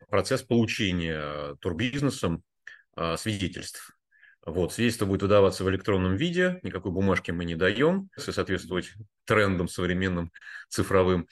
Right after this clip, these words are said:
Вот, а, соответственно, компания, получив, э, свидетельство, может его распечатать, может его повесить на стенку, вот, может его опубликовать у себя на сайте,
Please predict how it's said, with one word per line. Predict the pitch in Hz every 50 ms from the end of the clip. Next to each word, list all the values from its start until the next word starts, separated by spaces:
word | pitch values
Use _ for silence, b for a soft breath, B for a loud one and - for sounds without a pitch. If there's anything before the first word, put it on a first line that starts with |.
| B B B B B -
Вот, | - 101 95 90 87 -
а, | 85
соответственно, | 80 - 107 101 160 175 - 170
компания, | 117 117 110 101 139 143 165 160 139 107
получив, | - - 92 90 - - 104 95 - - - -
э, | 95 92 87 87 87 87 85
свидетельство, | - - 120 139 180 180 - - - 104
может | 92 92 85 - -
его | 80 82
распечатать, | 85 - - 92 - - 113 92 - 175 - - _ _ B B B B B B B _ -
может | 90 90 92 87 82 87 -
его | 92 92 85 85
повесить | 76 95 90 85 80 - - -
на | 90 80
стенку, | - - 160 175 180 180 - 147 135 127 117 123 113 - -
вот, | - - 80 82 78 -
может | 92 90 85 -
его | 87 82
опубликовать | 76 - 87 85 - 92 82 82
у | -
себя | - 80 78 78
на | 78 76
сайте, | - - 139 151 151 151 - - 110 101